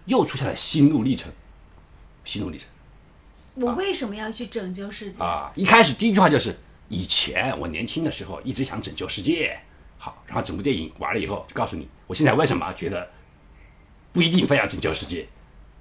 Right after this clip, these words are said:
Speaker 1: 因为这个世界需要人自己去拯救，是吧？一个教科书式的一个心路历程。
Speaker 2: 嗯。
Speaker 1: 所以你可以思考，就是如果你再去看一部以心理教育为目的的电影的时候，那么你必定不会是很开心的。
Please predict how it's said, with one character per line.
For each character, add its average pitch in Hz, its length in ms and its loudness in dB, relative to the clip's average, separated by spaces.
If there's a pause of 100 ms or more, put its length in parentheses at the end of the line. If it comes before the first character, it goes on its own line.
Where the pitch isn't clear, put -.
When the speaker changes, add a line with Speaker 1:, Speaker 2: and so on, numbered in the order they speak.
(120)
Speaker 1:
因 120 120 2
为 131 80 4
这 135 120 2
个 123 40 0
世 - 140 0
界 131 180 2
需 - 180 -2
要 117 100 4
人 95 180 0
自 156 120 -2
己 - 100 -4
去 - 120 -6
拯 104 200 -6
救， 95 100 -6 (540)
是 - 80 -12
吧？ - 180 -6 (400)
一 196 100 -2
个 226 100 6
教 220 300 8
科 226 240 8
书 262 240 2
式 262 200 0
的 143 80 4
一 127 60 4
个 117 60 2
心 143 200 4
路 123 100 8
历 113 100 2
程。 90 160 -10 (460)
Speaker 2:
嗯。 - 200 -16
Speaker 1:
所 254 220 4
以 285 60 12
你 247 100 12
可 214 120 6
以 185 80 6
思 190 200 4
考， 120 140 2
就 113 80 0
是 - 200 -6 (360)
如 202 220 6
果 254 100 12
你 147 80 10
再 156 140 0
去 - 160 -8
看 185 200 4
一 151 40 4
部 151 160 -6 (920)
以 143 300 2 (220)
心 311 420 6
理 165 180 8
教 226 380 8
育 160 80 2
为 123 160 8
目 151 180 6
的 120 120 6
的 98 60 0
电 143 140 2
影 92 80 0
的 82 80 -6
时 - 80 -10
候， - 160 -12 (120)
那 143 100 2
么 151 100 2 (120)
你 139 260 4
必 247 240 6
定 247 240 2 (100)
不 120 120 -8
会 175 100 2
是 175 80 2
很 - 280 -4
开 - 200 -4
心 85 220 -4
的。 - 100 -14